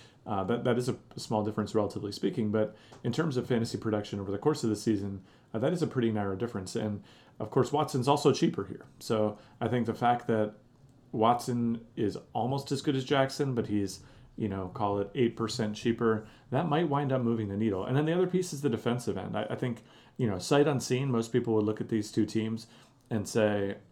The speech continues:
"Oh, well, Baltimore is this, like, insane defense, and Houston's probably about league average." I think that's the general kind of common folks' perspective as you look at these two teams.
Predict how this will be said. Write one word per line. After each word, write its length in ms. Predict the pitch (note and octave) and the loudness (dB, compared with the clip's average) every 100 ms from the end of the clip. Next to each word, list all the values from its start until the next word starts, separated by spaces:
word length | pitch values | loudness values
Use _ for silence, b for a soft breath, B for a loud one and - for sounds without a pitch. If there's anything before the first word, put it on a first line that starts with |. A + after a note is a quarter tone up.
| - | 2
"Oh, 200 | B2 G#2+ | 6 6
well, 100 | F#2+ | 4
Baltimore 560 | A2+ A#2 A#2 G#2 F#2+ | 6 6 4 -2 -4
is 100 | F#2 | -4
this, 160 | F#2+ - | -6 -2
like, 180 | G2+ G2+ | -2 0
insane 440 | G2+ - A#2+ G#2 | -4 -2 -2 0
defense, 460 | G2+ A2 G#2 F2 - | 2 2 2 -6 -6
and 120 | G#2+ | 0
Houston's 380 | A#2 A2+ G#2 F2+ | 2 2 0 2
probably 600 | A2 G#2 G2+ G2 F#2+ F#2+ B B A#2 | 4 4 2 -2 -4 -6 B B 0
about 260 | G#2+ G2 | 2 4
league 200 | G#2+ G2+ | 4 2
average." 360 | F#2+ F2+ - - | 0 -2 -4 -4
I 80 | G2+ | -2
think 160 | G#2 | 0
that's 220 | G#2+ G2+ | 0 0
the 100 | - | -2
general 560 | F2 G#2 G2+ G2+ G2+ - B B B | 0 0 0 -2 -4 -6 B B B
kind 160 | A2+ G2 | -4 -4
of 80 | |
common 320 | - G#2+ G2+ G2 | -2 0 0 0
folks' 380 | - G2 - | 0 0 -2
perspective 840 | - - G2 - A2+ - G#2 G2 - - | -12 -8 -8 -2 -2 0 0 0 -4 -4
as 180 | G#2 F2 | -2 0
you 80 | G#2+ | 2
look 160 | D3 | 2
at 80 | A2+ | 2
these 180 | G#2 F#2 | 0 0
two 120 | - | -2
teams. 380 | G2+ G#2 G#2 - | -2 -2 -6 -8